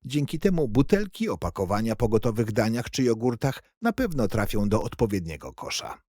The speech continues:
Zrezygnuj za to ze śmietników ogólnych pod biurkami, bo zazwyczaj ląduje w nich absolutnie wszystko, również to, co powinno trafić do recyklingu.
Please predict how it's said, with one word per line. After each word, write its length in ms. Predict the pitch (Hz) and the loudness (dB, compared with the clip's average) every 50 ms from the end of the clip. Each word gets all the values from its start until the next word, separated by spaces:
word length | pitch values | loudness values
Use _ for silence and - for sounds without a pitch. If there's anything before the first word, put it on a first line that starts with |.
| _ - | _ -6
Zrezygnuj 640 | 107 95 123 165 160 156 196 233 170 120 104 82 - | -2 0 2 2 2 2 2 0 0 0 0 -2 -2
za 180 | - - - | -2 -4 -4
to 160 | - - 127 139 | -2 0 0 2
ze 140 | 147 156 | 2 2
śmietników 600 | 143 - - 147 - - 170 180 - - 127 - | 0 0 -4 -6 -4 -4 -6 -2 0 0 2 2
ogólnych 440 | 123 104 113 151 160 156 135 - - | 2 4 4 4 4 4 2 -2 0
pod 180 | - 117 104 95 | 2 2 2 2
biurkami, 760 | 90 92 98 98 95 - - 120 110 95 73 60 60 62 65 | 0 0 -2 -2 0 0 0 -2 0 -2 -4 -8 -12 -14 -6
bo 160 | 73 98 110 | -2 0 2
zazwyczaj 480 | 104 113 107 107 113 175 - 165 156 147 | 2 2 0 0 -2 0 0 0 0 0
ląduje 420 | 131 131 135 117 151 156 143 123 | 0 -2 0 0 2 2 2 0
w 60 | 107 | -2
nich 160 | 123 135 - - | -4 -6 -6 -6
absolutnie 640 | - 170 - - - 180 170 160 151 - - 110 87 | -6 -6 -4 -2 0 2 2 0 0 -2 -4 -6 -4
wszystko, 560 | - - 85 67 - - - - 73 71 90 127 | -4 -6 -8 -8 -8 -8 -8 -6 -6 -6 -4 -2
również 420 | 170 214 196 165 180 170 147 - | -2 -2 -2 0 -2 -2 -2 -2
to, 200 | - - 135 131 | 0 0 0 0
co 160 | - - 139 | 2 0 0
powinno 560 | - - 123 104 104 104 104 104 104 104 101 98 | 2 2 0 2 2 2 2 2 2 0 -2 -2
trafić 420 | - 87 76 73 - 82 80 78 | -4 -6 -6 -6 -8 -10 -10 -8
do 140 | 76 80 76 | -8 -6 -6
recyklingu. 800 | 73 73 - - 107 - 107 110 101 92 85 - 65 65 - | -6 -6 -6 -8 -6 -4 -2 -2 -2 -2 -4 -6 -8 -12 -12